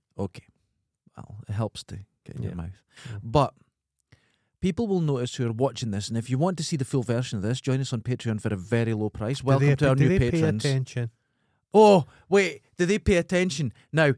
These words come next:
Speaker 1: this is what this whole show is about, 'cause I've got a lot to say.
Speaker 2: Oh, no.
Speaker 1: I've got a lot to
Speaker 2: Nobody
Speaker 1: say.
Speaker 2: contacts
Speaker 1: No,
Speaker 2: me about this
Speaker 1: listen,
Speaker 2: stuff, and
Speaker 1: I've
Speaker 2: I'm
Speaker 1: got a
Speaker 2: glad
Speaker 1: lot
Speaker 2: of
Speaker 1: to
Speaker 2: that.
Speaker 1: say.
Speaker 2: I'm glad of it.
Speaker 1: Right, now.
Speaker 2: I'd give them very short shrift.
Speaker 1: You will notice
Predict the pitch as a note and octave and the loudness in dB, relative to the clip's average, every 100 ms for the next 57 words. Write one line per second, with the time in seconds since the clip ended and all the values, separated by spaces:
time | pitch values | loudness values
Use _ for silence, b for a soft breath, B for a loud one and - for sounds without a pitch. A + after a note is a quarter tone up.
0 | b D3 F#3 F3 C#3 C#3+ D3+ D#3+ D#3+ - | b 0 0 0 -2 0 0 0 -2 0
1 | C#3 B2 D3 D3 C#3 D#3 D#3+ C#3+ C#3+ C3+ | -2 0 0 0 0 0 2 0 0 -2
2 | C3 - D3+ A#2+ G#2 F#2+ F2+ F2+ F2+ F2+ | -6 -2 -2 -2 -4 -12 -12 -16 -16 -16
3 | F2 - _ _ _ _ _ _ - D3 | -18 -20 _ _ _ _ _ _ -4 0
4 | F#3 F3 F#3 G#3 C#3+ F#3 F3+ F#3+ D#3+ D#3+ | 2 4 2 4 4 4 4 2 4 4
5 | E3 A3 A#3 C#3+ C3 A2+ A2 G#3 - E3+ | 6 8 6 4 2 2 2 2 2 0
6 | - F#3 D3+ D#3 G#3 - F3+ F#3+ - - | 2 4 6 6 8 8 6 4 2 0
7 | D#3 A#2+ G#2+ G#2+ A2 G#2 G2+ G2 F2+ G2+ | -2 -4 -6 -6 -4 -2 -2 -2 -6 -2
8 | C3+ B2+ - A2 C#3 C#3 G#2 A2 G#2+ C3 | 0 -2 -4 -8 -2 -2 0 0 2 2
9 | A#2+ A#2 B2+ C3 - B2+ A2+ - - A#2 | 2 4 4 2 0 0 0 -2 -8 -6
10 | G#2+ - - C3+ F#3 F3+ F3 B3 C4 C3+ | -6 -8 -4 2 4 4 4 2 2 0
11 | B2+ - | -2 -6